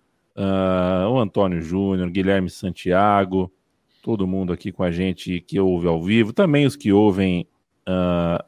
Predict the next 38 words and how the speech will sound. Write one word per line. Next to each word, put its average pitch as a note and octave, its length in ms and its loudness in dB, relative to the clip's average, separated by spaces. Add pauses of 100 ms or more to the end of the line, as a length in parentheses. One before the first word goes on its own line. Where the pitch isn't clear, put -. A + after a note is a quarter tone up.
grava, F#2 440 -2
né, F#2+ 360 -4
a F2 240 -4
versão F2+ 460 -4
em F2 60 -8
podcast, G2 720 -4
que - 120 -14
sai F2+ 260 -2
no F2 100 -6
seu G2+ 220 0
tocador F2 460 -4
preferido. F#2+ 600 -4 (680)
É, F#2 240 0
a F2+ 100 2
gente F#2 420 -4 (120)
agradece F#2+ 560 0
muito G2+ 300 -2
a F#2 40 -2
companhia. F#2 640 -2
E - 20 -2
a A2+ 60 0
gente G#2+ 260 -4
já A2+ 100 4
tem A2 180 -2
trinta G#3+ 640 4
e A#2+ 80 6
tantos B2 360 -2
minutos G#2 360 0
de G#2 80 -6
podcast, C3 580 2
é C3+ 40 6
hora B2 240 6
da A#2+ 100 4
gente A#2 200 -2
falar A#2 280 4
do B2 140 0
jogo D#3 300 2
um E3+ 260 6